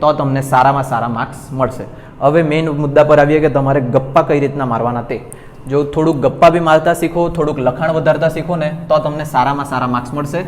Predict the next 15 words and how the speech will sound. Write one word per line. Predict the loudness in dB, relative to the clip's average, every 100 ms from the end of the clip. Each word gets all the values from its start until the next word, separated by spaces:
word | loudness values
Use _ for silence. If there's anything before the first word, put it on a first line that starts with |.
| -10 -16 -10
અને | -8 -2
બધાએ | -2 0 0 0
લખવા | -2 -2 -2
જ | -2
પડશે. | -4 -4 -8 -8 -14 -18 -18 -18 -18 -18 -16 -8
ને, | -4 -4 -4 -8 -14 -18 -20 -20 -20 -20 -20 -20 -18 -18 -16 -16 -18 -16 -10
ને | -6
નહીં | -4 -4
કહેવાનો | -4 -6 -8
મેં. | -8 -10 -14 -18 -18 -18 -20 -20 -20 -20 -20 -20 -20 -20 -20 -20 -18 -16 -16 -18 -20 -20 -20 -20 -20 -20 -20 -20 -20 -20 -20 -20 -20 -18 -18 -20 -20 -20 -12
ચાલો, | -12 -12 -18 -18 -20 -20 -20 -20 -20 -16 -4
જો | -2
ધારો | 4 4 4
કે | 2 -2 -4 -10 -4
તમે | -2